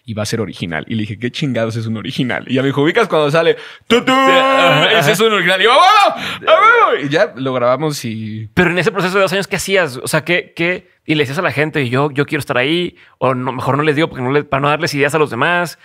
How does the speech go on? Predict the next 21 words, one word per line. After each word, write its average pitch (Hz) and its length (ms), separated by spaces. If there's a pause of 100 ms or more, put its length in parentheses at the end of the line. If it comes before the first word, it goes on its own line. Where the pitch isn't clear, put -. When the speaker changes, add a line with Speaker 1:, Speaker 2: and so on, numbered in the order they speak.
(140)
Speaker 2:
O - 20
sea, 151 100
ya 143 60
te 170 120
habías 160 140
metido 165 460
en 165 100
el, 143 200
en 135 140
el 123 120
círculo 151 500
o 139 60
en 131 80
esta, 147 400 (400)
eh, 113 420
¿cómo 127 140
le, 135 80
como, 127 480
pues, - 100
como - 180
este 151 840